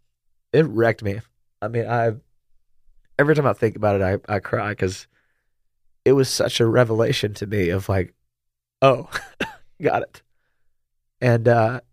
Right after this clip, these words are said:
it was just a very life-changing thing for me 'cause then I realized, like, I don't need all of this other stuff. I love it.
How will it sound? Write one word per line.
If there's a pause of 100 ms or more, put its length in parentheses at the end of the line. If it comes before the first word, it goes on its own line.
(400)
it
was
just
a
very (420)
life-changing
thing
for
me (840)
'cause
then
I
realized,
like,
I
don't
need (440)
all
of
this
other
stuff. (540)
I
love
it.